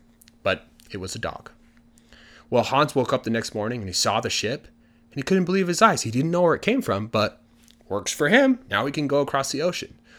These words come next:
So he set sail to go into the ancient lands. Well, Hans sailed all the way across to the ancient lands,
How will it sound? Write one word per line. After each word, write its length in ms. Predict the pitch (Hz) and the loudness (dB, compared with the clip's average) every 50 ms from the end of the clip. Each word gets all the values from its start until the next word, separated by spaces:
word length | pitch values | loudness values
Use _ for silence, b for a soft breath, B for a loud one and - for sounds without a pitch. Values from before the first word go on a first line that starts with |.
| B B | B B
So 180 | B B - 101 | B B -6 -6
he 60 | 95 | -4
set 320 | 95 - - 175 185 185 - | -2 0 2 2 0 0 -2
sail 480 | - - 135 127 123 123 127 127 - b b b b b | -4 -2 -2 -2 -2 -2 -4 -6 -10 b b b b b
to 120 | - - | -14 -12
go 440 | 92 - - 98 104 107 113 110 98 - | -8 -2 -2 0 0 0 -2 -4 -6 -8
into 240 | 104 98 87 - - | -10 -12 -12 -12 -12
the 160 | 98 104 - - | -12 -12 -12 -12
ancient 320 | 95 90 - - - - | -12 -12 -12 -12 -14 -14
lands. 380 | - - - - - - - - _ _ _ _ _ _ _ _ _ _ _ _ _ _ _ _ _ _ - | -16 -14 -16 -14 -14 -16 -18 -18 _ _ _ _ _ _ _ _ _ _ _ _ _ _ _ _ _ _ -4
Well, 140 | - 104 | -2 0
Hans 500 | 110 135 139 143 151 151 143 135 - - | 2 2 2 2 2 0 -2 -4 -6 -6
sailed 360 | - - 123 117 113 110 - - | -4 -2 0 0 0 -2 -4 -6
all 420 | - 127 143 147 151 151 151 160 156 | -6 -4 -2 0 0 2 4 4 4
the 100 | 156 151 | 4 4
way 180 | 147 143 139 | 2 2 2
across 540 | 131 117 - - 139 131 117 98 90 - - - | 0 -2 -2 -2 -2 -2 -2 -2 -4 -8 -10 -10
to 80 | - | -10
the 160 | 95 101 - | -8 -8 -6
ancient 360 | - 107 107 107 - - - - | -6 -6 -8 -8 -10 -12 -12 -14
lands, 420 | 64 - - - - - - | -14 -12 -12 -14 -14 -16 -18